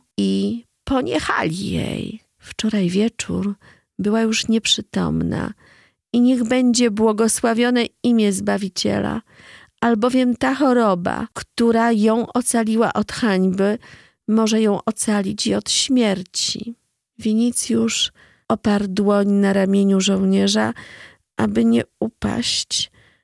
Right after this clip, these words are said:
Ów zaś mówił dalej: "Dziękuj miłosierdziu Pana". Linusa porwali i położyli na męki, ale widząc, że kona, oddali go. Może i tobie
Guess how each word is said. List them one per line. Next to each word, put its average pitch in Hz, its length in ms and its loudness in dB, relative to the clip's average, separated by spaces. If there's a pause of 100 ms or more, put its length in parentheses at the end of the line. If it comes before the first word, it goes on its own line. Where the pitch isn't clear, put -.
(160)
Ów 208 220 2
zaś 220 380 2
mówił 233 520 4
dalej: 180 760 0 (480)
"Dziękuj 254 720 2
miłosierdziu 214 840 2
Pana". - 640 -4 (420)
Linusa 202 640 2
porwali 185 840 0 (440)
i 277 100 2
położyli 277 760 2
na 269 140 2
męki, 214 500 0
ale 202 220 2
widząc, 233 420 0
że 202 220 0
kona, 226 640 0 (540)
oddali 175 720 0
go. 147 440 -6 (500)
Może 196 320 2
i 185 80 -2
tobie 247 500 -4